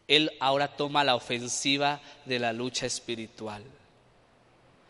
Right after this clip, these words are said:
Dicen que los monjes podían oír los golpes de la batalla que San Antonio libraba con los demonios, pero ya no eran golpes que le daban a él,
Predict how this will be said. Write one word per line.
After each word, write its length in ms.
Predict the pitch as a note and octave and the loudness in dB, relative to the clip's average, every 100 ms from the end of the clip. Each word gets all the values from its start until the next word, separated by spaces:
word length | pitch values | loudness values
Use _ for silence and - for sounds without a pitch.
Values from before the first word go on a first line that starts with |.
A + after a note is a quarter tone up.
| - - | -20 -12
Dicen 600 | D3 F3+ - E3+ D#3+ E3 - - - - | -4 -2 2 2 2 0 -12 -20 -20 -2
que 120 | C#3 | 0
los 220 | C#3 C3 | 2 0
monjes 680 | D3 D#3+ E3+ - E3+ D#3 - - - - | 2 2 2 4 2 2 -6 -12 -12 -2
podían 440 | C#3 D3 E3 D#3+ | 4 8 10 8
oír 340 | D3 D3+ D#3+ | 6 6 6
los 360 | D#3+ E3 D3+ D3 | 6 6 4 4
golpes 1040 | E3 G#3 A3 G3+ - E3+ E3+ D#3 - - D#3 | 10 12 12 8 6 8 8 4 -6 -8 2
de 100 | C#3+ | 6
la 120 | C#3 | 8
batalla 560 | C#3 C3+ D#3+ E3 F3 E3+ | 6 6 10 12 10 8
que 120 | D#3+ | 2
San 200 | C#3+ C3+ | 0 0
Antonio 480 | C3+ - D3+ E3 E3 | 0 0 0 2 4
libraba 480 | C#3+ C#3+ D#3 D#3 | 4 6 8 8
con 120 | D3 C#3 | 6 0
los 160 | C3 | 2
demonios, 960 | B2+ C3+ G3+ G#3+ C#3+ A2 - - - - - - - - - _ _ _ _ | 0 4 6 6 2 -4 -10 -12 -12 -16 -20 -20 -20 -20 -20 _ _ _ _
pero 140 | C#3+ | 4
ya 120 | D3+ D#3 | 6 6
no 80 | |
eran 200 | E3 E3 | 6 4
golpes 480 | D3+ F3 E3+ D#3 D3 | 6 4 4 0 0
que 100 | - | 0
le 100 | C3+ | 4
daban 280 | C3+ D3 C#3 | 6 6 6
a 100 | C3+ | 4
él, 220 | E3+ C#3+ | 2 -2